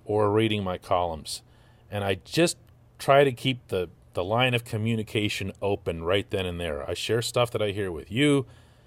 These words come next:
You have a way to get back to me, just like you did with this question, and that's the beginning and the end of that process. What happens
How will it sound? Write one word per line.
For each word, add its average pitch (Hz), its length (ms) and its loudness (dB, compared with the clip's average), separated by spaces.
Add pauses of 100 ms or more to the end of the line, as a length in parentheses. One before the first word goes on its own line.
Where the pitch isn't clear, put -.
(280)
You 113 220 2
have 113 120 6
a 107 60 4
way 110 180 6
to 101 80 0
get 92 180 -4
back 107 240 2
to 78 100 -10
me, 135 300 4
just 107 200 -4
like 107 180 -2
you 107 80 -2
did 110 200 2
with 104 120 -2
this 101 160 -4
question, 104 400 -2
and 87 100 -6
that's 95 280 -4 (320)
the 85 60 -12
beginning 107 460 -2
and 98 120 -4
the 92 140 -6
end 92 300 -6
of 85 200 -10
that 87 180 -2
process. - 560 -6 (380)
What 123 280 4
happens 156 500 0